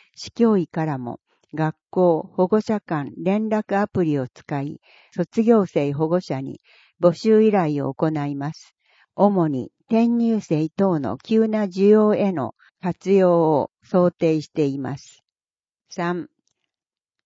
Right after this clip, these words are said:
女性視点の防災強化と自主防災への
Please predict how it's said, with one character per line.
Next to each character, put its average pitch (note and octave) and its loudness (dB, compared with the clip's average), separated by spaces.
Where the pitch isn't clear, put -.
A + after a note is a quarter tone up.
女 F#3 0
性 A3 2
視 - -14
点 G3+ -2
の F3+ -2
防 G3 0
災 G#3+ -2
強 G3 0
化 C#3 -6
と - -6
自 F3 -4
主 B3 0
防 A3+ 6
災 C#3+ -4
へ E3 -4
の C#3 -10